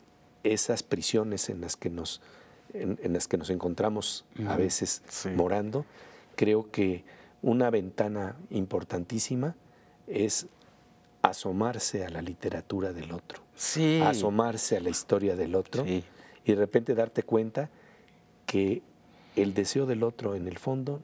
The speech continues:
Speaker 1: no deja de ser más que tu propio deseo.
Speaker 2: Y, y al final, creo, Pepe, a reserva de los vericuetos,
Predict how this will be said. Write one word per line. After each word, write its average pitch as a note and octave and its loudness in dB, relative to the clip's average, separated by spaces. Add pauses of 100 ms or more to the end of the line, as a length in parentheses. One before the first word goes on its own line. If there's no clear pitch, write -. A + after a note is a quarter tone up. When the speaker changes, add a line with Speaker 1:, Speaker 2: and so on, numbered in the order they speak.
(180)
Speaker 1:
no A#2 0
deja A#2 -2
de G#2 -4
ser A2 -2
más G#2+ -4
que G#2 -2
tu - -12
propio A2 0
deseo. G#2 -6 (800)
Speaker 2:
Y, A3 -6
y - 2
al A3 2
final, C4 4 (140)
creo, F3 2 (100)
Pepe, - -6 (1400)
a A2+ 6
reserva A2+ 2
de G2 4
los F#2 0
vericuetos, G2 2